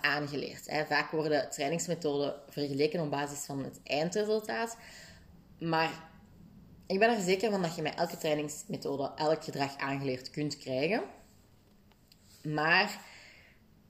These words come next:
het eindresultaat is voor mij eigenlijk bijna bijzaak. Dat is uiteindelijk wel waar dat je naartoe traint, maar dat is voor mij niet het belangrijkste. Mij maakt dat niet uit wat dat je kunt met je paard. En ik ben ook helemaal niet impressed door mensen die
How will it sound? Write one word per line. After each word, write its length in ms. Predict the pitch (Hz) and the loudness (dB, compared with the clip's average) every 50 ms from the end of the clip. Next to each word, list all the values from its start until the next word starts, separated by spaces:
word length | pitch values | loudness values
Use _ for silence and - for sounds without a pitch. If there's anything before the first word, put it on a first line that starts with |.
| - - _ - - - - - - - - - - - - - - - - - | -20 -20 _ -20 -20 -20 -20 -20 -20 -20 -20 -20 -20 -20 -20 -20 -20 -18 -8 -6
het 200 | - 175 - - | -6 -6 -2 0
eindresultaat 680 | - 226 285 339 381 330 285 233 214 - 202 196 - | 2 2 2 4 2 0 0 0 2 2 2 2 2
is 100 | 196 - | 0 -2
voor 120 | - 160 147 | -2 -2 0
mij 220 | 143 175 208 - | 0 2 2 2
eigenlijk 300 | - 170 160 156 156 151 | 2 2 2 0 0 0
bijna 280 | 147 143 139 135 - - - - - 123 | -2 -2 -2 -2 -6 -8 -12 -18 -16 -4
bijzaak. 580 | - - 135 151 151 - 131 95 - - - - | 0 2 4 4 2 2 0 -4 -4 -6 -8 -6
Dat 100 | - 151 | -4 -2
is 20 | |
uiteindelijk 420 | 160 170 165 185 170 175 170 - 165 | 0 2 2 4 2 2 2 2 2
wel 80 | 151 | 2
waar 120 | 147 143 139 | 4 2 2
dat 140 | 143 135 - | -2 -4 -6
je 60 | 143 | -6
naartoe 340 | 139 135 - - - 220 226 | -8 -8 -6 -2 -2 -2 0
traint, 240 | - 233 226 - | 2 2 0 2
maar 100 | 196 196 | 0 0
dat 100 | 190 190 | -2 -2
is 80 | 190 - | -2 -2
voor 120 | - 165 | -2 0
mij 140 | 156 180 208 | 0 2 4
niet 120 | 220 202 180 | 4 4 4
het 80 | 151 | 2
belangrijkste. 800 | 139 139 135 147 160 165 151 135 131 127 127 - - - 135 127 - - - - - - - - - _ _ | 0 -2 -2 -2 0 0 0 0 0 -2 -2 -4 -6 -8 -8 -8 -8 -10 -18 -20 -20 -20 -20 -20 -20 _ _
Mij 200 | - 160 180 220 | -2 2 4 4
maakt 200 | 254 285 262 277 | 4 2 0 2
dat 120 | 240 208 196 | 2 2 4
niet 120 | 175 190 | 4 4
uit 120 | 214 269 - | 4 2 2
wat 100 | 285 - | -2 -4
dat 160 | 233 - - | -4 -4 -4
je 120 | 170 165 | -4 -4
kunt 240 | - 170 165 160 - | -4 -4 -4 -4 -4
met 100 | 160 151 | -6 -6
je 80 | 143 - | -6 -6
paard. 580 | - - - - - - - - - - - - _ _ _ - - - - - - - - - - _ _ _ _ _ _ - | -6 -6 -6 -6 -6 -10 -14 -14 -14 -16 -16 -16 _ _ _ -20 -20 -20 -20 -20 -20 -20 -20 -20 -20 _ _ _ _ _ _ -2
En 140 | 165 170 | 0 0
ik 80 | 190 196 | 2 4
ben 100 | 208 208 | 6 6
ook 120 | 220 - | 6 6
helemaal 260 | 254 247 233 226 220 214 | 6 4 4 4 4 2
niet 140 | 208 - | 2 2
impressed 640 | 185 175 175 - - 208 233 339 - - - - - - | 0 -2 -4 -4 0 0 2 2 2 -2 -6 -8 -10 -14
door 360 | 156 - 175 170 170 170 170 | -4 2 4 6 6 6 4
mensen 720 | 160 156 151 160 156 - - 170 151 147 - 143 139 135 | 4 2 2 2 0 -2 2 2 2 2 2 0 -6 -8
die 420 | 131 156 151 151 151 147 143 - | -6 -4 -2 0 -2 -2 -4 -6